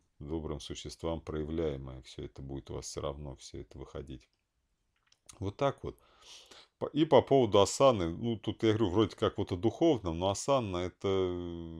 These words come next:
не знаю, тут, как мы видим, все равно все сказано о плоти. Аж если мы щас это попытаемся перевести в мир какой-то чего-то, что асана подразумевается некое положение опять ума, мы с вами перейдем просто к медитации.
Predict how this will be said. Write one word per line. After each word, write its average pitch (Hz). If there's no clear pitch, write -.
не 117
знаю, 80
тут, -
как -
мы 107
видим, 117
все -
равно 113
все 113
сказано 95
о -
плоти. -
Аж 92
если 98
мы 104
щас 104
это 101
попытаемся 101
перевести 98
в -
мир 101
какой-то -
чего-то, 92
что 90
асана 90
подразумевается 87
некое 85
положение 87
опять 82
ума, 127
мы 90
с -
вами 92
перейдем 90
просто -
к -
медитации. 80